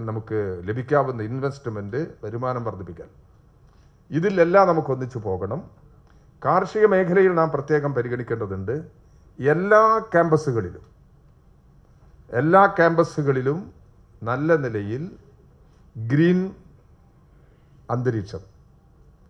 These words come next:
ഉറപ്പുവരുത്തുന്നതിന് ആവശ്യമായ നടപടികൾ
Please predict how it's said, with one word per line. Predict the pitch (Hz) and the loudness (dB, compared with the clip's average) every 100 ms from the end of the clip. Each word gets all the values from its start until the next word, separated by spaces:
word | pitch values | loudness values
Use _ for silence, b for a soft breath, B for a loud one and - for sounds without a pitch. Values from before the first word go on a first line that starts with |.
| _ _ - - 117 | _ _ -20 -8 2
ഉറപ്പുവരുത്തുന്നതിന് | 156 160 190 143 131 131 101 92 104 170 - - 104 | 4 6 6 4 2 -2 -4 -6 -6 -8 -12 -8 -4
ആവശ്യമായ | 131 135 131 113 110 98 | -2 -4 -6 -4 -4 -4
നടപടികൾ | 90 110 117 107 | -6 -6 -6 -8